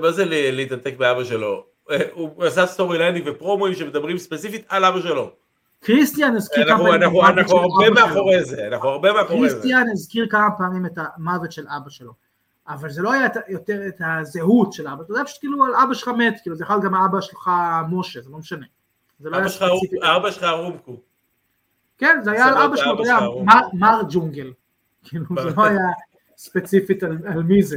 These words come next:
Speaker 2: כאילו.
Speaker 1: ג'ונגלמן.
Speaker 2: עכשיו,
Speaker 1: ג'ונגלמן.
Speaker 2: אה, אני מסכים איתך שמבין השלושה האלה, כרגע מי שהכי אפוי, מי שהכי מוכן לזה, זה דרבי אלן. אה, למרות שכאילו, האחרים גם, אה, ראויים.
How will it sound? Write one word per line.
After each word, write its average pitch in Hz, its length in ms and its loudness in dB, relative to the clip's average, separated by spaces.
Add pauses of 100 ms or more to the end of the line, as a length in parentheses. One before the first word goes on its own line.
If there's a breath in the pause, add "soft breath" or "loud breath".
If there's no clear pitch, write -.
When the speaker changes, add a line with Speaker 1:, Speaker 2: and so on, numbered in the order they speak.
(160)
Speaker 2:
כאילו. 135 180 -14
Speaker 1:
ג'ונגלמן. 165 840 -2 (1500 loud breath)
Speaker 2:
עכשיו, 170 460 -6
Speaker 1:
ג'ונגלמן. 151 200 -4
Speaker 2:
אה, 165 720 -2 (540)
אני 185 220 0
מסכים 202 260 0
איתך 202 240 -4
שמבין 180 340 0
השלושה 233 380 0
האלה, 233 260 2
כרגע 226 320 -4
מי 208 80 -2
שהכי 208 420 -4
אפוי, 214 400 -2
מי 170 160 -8
שהכי 180 300 -8
מוכן 214 380 -4
לזה, 185 280 -4 (400)
זה 165 100 -14
דרבי 208 360 0
אלן. 175 300 -4 (280)
אה, 151 460 -10
למרות 170 220 -4
שכאילו, 185 720 -4 (200)
האחרים 180 440 -4
גם, 185 240 2 (600)
אה, 160 320 -2
ראויים. 160 460 -6